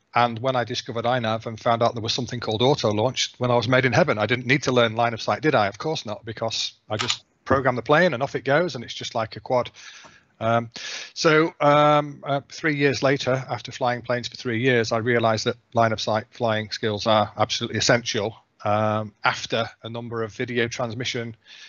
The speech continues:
issues and having to land into trees. Um, <laughs> so, uh, I decided, uh, it was actually when I went to Germany, um,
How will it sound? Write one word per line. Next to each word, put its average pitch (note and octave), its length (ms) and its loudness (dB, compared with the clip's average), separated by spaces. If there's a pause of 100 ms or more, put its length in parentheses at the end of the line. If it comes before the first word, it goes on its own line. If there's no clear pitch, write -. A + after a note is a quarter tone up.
(220)
issues A#2+ 520 0
and A#2 420 2
having A#2+ 320 -2
to A#2 300 -2 (160)
land A#2 440 4
into A#2 320 -6
trees. C3+ 400 4 (560)
Um, A2+ 420 2 (400)
<laughs> - 1500 2
so, E3 460 -6
uh, D#3 360 -2 (180)
I D3 100 -2
decided, D3+ 540 -10 (200)
uh, C3+ 440 -8
it D#3+ 140 -4
was D#3+ 120 -4
actually D#3 300 -4
when C#3+ 80 -4
I C#3 40 -2
went C#3 180 -8
to A#2+ 100 -16
Germany, A#2+ 580 -2 (100)
um, A#2+ 420 2